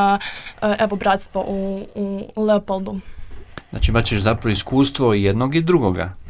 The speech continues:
Speaker 1: Da, i vidjet ćemo što ćemo iz toga <laughs> izvući.
Speaker 2: Pa mislim, samo najbolje se može dobiti.
Speaker 1: <laughs> A, mi se nadamo.
Speaker 2: Bravo.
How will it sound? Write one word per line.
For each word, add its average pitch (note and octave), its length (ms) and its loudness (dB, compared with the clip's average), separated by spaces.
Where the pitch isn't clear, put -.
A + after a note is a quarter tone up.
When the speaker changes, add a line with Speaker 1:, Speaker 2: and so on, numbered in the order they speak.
Speaker 1:
Da, B3+ 260 8
i A3 40 2
vidjet C4 240 2
ćemo B3 260 2
što B3 200 0
ćemo G#3+ 240 -2
iz G#3+ 200 -2
toga G#3 380 4
<laughs> B3 80 8
izvući. A3 400 0
Speaker 2:
Pa A2 100 -6
mislim, A2 260 0
samo A#2+ 260 4
najbolje G2 480 4
se G2 140 -2
može G2 260 2
dobiti. F#2+ 460 0
Speaker 1:
<laughs> - 140 0
A, A#3 120 0
mi A#3 160 0
se C4+ 160 0
nadamo. G#3+ 420 4
Speaker 2:
Bravo. F#2 320 -2